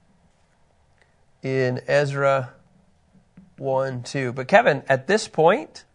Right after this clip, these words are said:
this is all they know. They don't know about the, the Daniel praying. They don't know about rebuilding the altar. In fact, uh, if you want to go to Haggai one two through four, here you have Haggai.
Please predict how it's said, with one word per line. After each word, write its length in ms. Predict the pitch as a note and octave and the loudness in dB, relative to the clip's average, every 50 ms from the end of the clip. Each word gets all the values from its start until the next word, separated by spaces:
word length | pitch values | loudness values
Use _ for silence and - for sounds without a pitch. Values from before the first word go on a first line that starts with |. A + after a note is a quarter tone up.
| _ _ _ _ _ - - _ _ _ _ _ _ _ _ _ _ _ _ _ _ _ _ _ _ _ _ _ - | _ _ _ _ _ -20 -20 _ _ _ _ _ _ _ _ _ _ _ _ _ _ _ _ _ _ _ _ _ -6
this 240 | C#3 D#3 E3+ - - | -2 -2 -2 -2 -2
is 100 | C#3+ C#3 | 0 2
all 140 | B2 A#2 | 2 2
they 120 | A#2 A#2 A2+ | 0 -2 -4
know. 240 | A2+ A#2 - - - _ _ _ _ - - - - - - _ _ _ _ _ _ _ _ _ _ _ _ _ _ _ _ _ _ _ _ _ _ _ _ _ _ - | -4 -6 -6 -8 -12 _ _ _ _ -20 -20 -20 -20 -20 -20 _ _ _ _ _ _ _ _ _ _ _ _ _ _ _ _ _ _ _ _ _ _ _ _ _ _ -2
They 80 | B2 | 2
don't 100 | C3+ D3+ | 4 6
know 80 | E3+ F#3 | 8 8
about 240 | F#3+ F3+ F3 F3 D#3 | 8 8 8 8 8
the, 200 | D#3+ D3 C#3+ - | 6 4 4 4
the 80 | C#3+ C3+ | 2 2
Daniel 320 | B2 D3 D3+ D#3+ D#3 D3 | 4 4 4 4 2 0
praying. 340 | B2 - D#3 D3+ D3+ D3 C#3+ | 0 2 4 4 4 4 2
They 40 | C#3+ | 2
don't 140 | D3 F3 F#3+ | 2 4 4
know 60 | F#3+ | 6
about 300 | F3 E3 D#3+ D3 C#3+ C#3+ | 6 6 6 6 4 0
rebuilding 600 | C3+ D3 E3 D#3 C#3 D#3+ E3 D3+ D#3 D#3 D3 C3+ | -2 -2 0 2 4 4 4 4 2 0 0 0
the 140 | C3 C#3 - | -2 0 4
altar. 600 | - B2+ B2+ C3 B2+ - - C3+ B2+ B2+ B2 - - - - - - - - - _ | 6 6 6 6 4 2 2 4 4 2 0 -4 -12 -20 -20 -20 -20 -20 -20 -8 _
In 100 | - C3+ | -4 0
fact, 500 | B2+ - G#3 G3+ G3+ F#3 - - - - | 6 8 8 8 8 6 2 -4 -2 4
uh, 280 | - D3 D3 C#3+ C#3 C#3 D3 | 6 8 10 10 8 6 4
if 140 | C#3+ B2 | 0 0
you 100 | E3 E3 | 0 4
want 200 | D#3 D#3 F3 G#3+ | 6 8 8 8
to 60 | A3+ F#3+ | 8 6
go 120 | E3 D#3 | 4 4
to 160 | D3 - D#3 | 4 2 4
Haggai 400 | C#3+ E3 F3 F#3+ F3 E3 D3+ D3 | 6 8 8 8 8 6 6 6
one 420 | C#3 C#3 C#3+ D3+ D#3+ E3 D#3+ D3 C3+ | 4 4 4 4 4 4 2 0 -4
two 220 | - - D#3 D3+ | -6 -6 -6 -6
through 200 | - - C#3+ B2+ | -6 -6 -6 -8
four, 500 | A#2+ - - F#3 F3+ C#3+ B2+ C#3 C#3+ - - _ _ _ _ _ _ _ _ _ _ _ _ _ _ _ _ _ _ - - - _ - - - - - _ _ _ _ _ _ | -6 -4 -2 0 2 2 2 2 0 -6 -14 _ _ _ _ _ _ _ _ _ _ _ _ _ _ _ _ _ _ -20 -20 -20 _ -20 -20 -20 -20 -20 _ _ _ _ _ _
here 100 | - F#3 | 0 2
you 140 | F#3+ F3+ E3 | 4 4 6
have 220 | D#3 D#3 D3+ C#3 | 8 8 8 6
Haggai. 640 | B2+ D#3 F3 F#3+ G3+ F3+ D#3 C#3+ C3 C3 C3 C#3 | 6 6 6 6 8 10 8 10 10 8 6 4